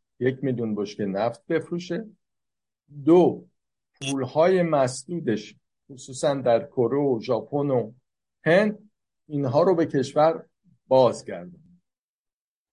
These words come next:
خب از نظر سیاسی، حالا بحث چیز نمی‌کنیم، از نظر سیاسی این به اصطلاح از دید حداقل جمهوری خواهان امریکا یک امتیاز محسوب می‌شه که آقای بایدن داده به کی؟ داده به جمهوری اسلامی.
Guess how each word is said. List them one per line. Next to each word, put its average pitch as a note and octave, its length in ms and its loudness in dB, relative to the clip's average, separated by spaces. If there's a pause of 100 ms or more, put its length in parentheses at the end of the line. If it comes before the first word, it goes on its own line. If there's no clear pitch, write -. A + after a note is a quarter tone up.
(160)
خب B2+ 220 4 (400)
از A#2 120 -6
نظر A#2 420 4
سیاسی، A2+ 560 2
حالا C3 220 4
بحث G#2+ 400 -2
چیز D#3+ 340 -10
نمی‌کنیم، F3 440 -2
از A#2 120 0
نظر A2 380 0
سیاسی B2 800 -2
این F3+ 300 -2
به C#3+ 120 -2
اصطلاح C#3 580 -2 (480)
از A#2+ 260 0
دید D3 220 -2
حداقل A#2 640 2
جمهوری A2+ 440 -6
خواهان A#2 400 0
امریکا A#2 640 0 (220)
یک - 280 -2
امتیاز E3 520 2
محسوب D3 440 -4
می‌شه D3 260 -6
که D3+ 180 -4
آقای B2 360 2
بایدن A2+ 480 -2
داده B2 240 2
به C3 140 -4
کی؟ D3+ 220 -6
داده B2+ 280 2
به B2 120 2
جمهوری F#2+ 480 -6
اسلامی. F2+ 420 -8